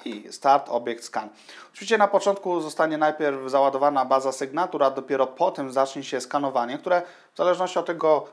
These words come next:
jak pojemny mamy dysk, jak szybki mamy dysk, ile mamy danych na tym dysku, potrafi, e, potrwać nawet ładnych kilka godzin. Ostatnio miałem taki przypadek, że słuchajcie, zostawiłem na noc,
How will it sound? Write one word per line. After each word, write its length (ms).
jak 280
pojemny 340
mamy 300
dysk, 260
jak 200
szybki 300
mamy 320
dysk, 320
ile 200
mamy 240
danych 280
na 100
tym 140
dysku, 340
potrafi, 800
e, 260
potrwać 540
nawet 460
ładnych 520
kilka 300
godzin. 380
Ostatnio 520
miałem 400
taki 220
przypadek, 560
że 160
słuchajcie, 420
zostawiłem 600
na 140
noc, 220